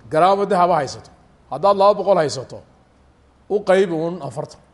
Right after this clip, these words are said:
Halkaas may sekada ka soo boodaysa. Taa ma fahamtay? Waxaa kaloo samayn kartaa, intii aad haysatay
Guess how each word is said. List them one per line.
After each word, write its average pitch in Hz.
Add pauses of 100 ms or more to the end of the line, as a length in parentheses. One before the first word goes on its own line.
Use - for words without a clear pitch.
(560)
Halkaas 175
may 185
sekada 160
ka 165
soo 151
boodaysa. 131 (3250)
Taa 156
ma 196
fahamtay? 151 (1400)
Waxaa 170
kaloo 208
samayn 190
kartaa, 135 (1400)
intii 208
aad 165
haysatay 143